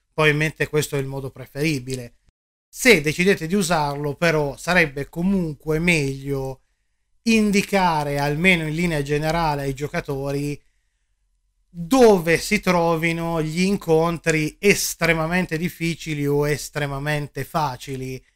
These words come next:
appunto per usare, diciamo, per evitare le peggiori sorprese. Questa è una cosa che può anche essere fatta in maniera mimetica all'interno della quest stessa. Non c'è bisogno che voi come master diciate ai giocatori:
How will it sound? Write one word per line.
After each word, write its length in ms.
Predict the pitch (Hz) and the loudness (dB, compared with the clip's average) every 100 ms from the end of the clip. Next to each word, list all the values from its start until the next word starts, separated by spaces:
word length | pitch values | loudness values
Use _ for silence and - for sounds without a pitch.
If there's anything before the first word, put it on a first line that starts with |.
| _ _ | _ _
appunto 440 | 160 175 175 160 | -8 -2 0 0
per 140 | 151 151 | 0 0
usare, 580 | 156 143 139 139 131 _ _ _ _ _ _ | 0 0 -2 -4 -8 _ _ _ _ _ _
diciamo, 420 | 151 185 185 190 | -2 2 4 2
per 140 | 156 156 | 2 2
evitare 480 | 160 175 175 180 | 0 -2 0 0
le 140 | 156 147 | 0 0
peggiori 640 | 160 143 123 156 156 143 | 0 -2 -2 0 0 -2
sorprese. 800 | - 127 123 160 151 135 131 127 _ _ _ | -8 -16 -2 2 2 -2 -8 -16 _ _ _
Questa 260 | - 185 - | 0 0 2
è 40 | |
una 180 | 160 170 | -2 -2
cosa 240 | 156 160 156 | -2 -2 -2
che 100 | 135 | -4
può 140 | 147 | -4
anche 240 | 160 151 | -4 -2
essere 260 | 147 - 147 | -4 -2 -6
fatta 380 | - 147 147 147 | -4 -4 -4 -6
in 140 | 143 | -6
maniera 320 | 143 147 147 | -4 -4 -4
mimetica 880 | 139 147 143 151 151 156 - 147 147 | -4 -6 -6 -4 -4 -6 -6 -2 -2
all'interno 800 | 131 135 135 135 127 147 151 139 | -4 -8 -8 -10 -8 -8 -8 -12
della 180 | 135 127 | -16 -16
quest 300 | - 131 - | -14 -14 -14
stessa. 640 | - 165 156 147 - 131 120 _ _ _ _ _ _ | -4 2 2 0 -8 -14 -16 _ _ _ _ _ _
Non 120 | 147 | 0
c'è 180 | 180 156 | 2 4
bisogno 440 | 160 151 160 156 | 2 4 2 2
che 80 | 147 | 0
voi 320 | 147 165 156 | 4 4 4
come 180 | 156 151 | 0 -4
master 540 | 156 156 143 - 147 | -2 -2 -4 -6 -6
diciate 400 | 143 135 156 147 | -6 -6 -4 -4
ai 60 | 135 | -6
giocatori: 760 | 139 123 131 151 143 143 139 | -6 -10 -4 -4 -4 -6 -8